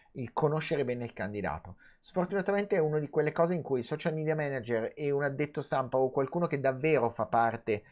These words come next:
del tessuto è fondamentale. Quindi da quel punto di vista un attivista di quel lato è quasi fondamentale. L'ho visto fare in mille, mille, mille modi diversi.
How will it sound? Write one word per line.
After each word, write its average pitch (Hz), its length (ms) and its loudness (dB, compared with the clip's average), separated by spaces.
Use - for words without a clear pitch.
del 123 340 0
tessuto 165 760 2
è 139 880 6
fondamentale. 120 880 -4
Quindi 170 280 2
da 147 100 4
quel 175 160 0
punto 190 240 -2
di 185 120 -2
vista 208 600 4
un 165 180 0
attivista 175 580 0
di 147 140 -2
quel 180 320 2
lato 151 680 2
è - 160 -8
quasi 151 440 0
fondamentale. 123 720 -2
L'ho 143 100 2
visto 175 380 0
fare 165 300 0
in 165 220 -4
mille, 170 500 4
mille, 151 340 -2
mille 147 280 -2
modi 135 360 0
diversi. 107 460 -6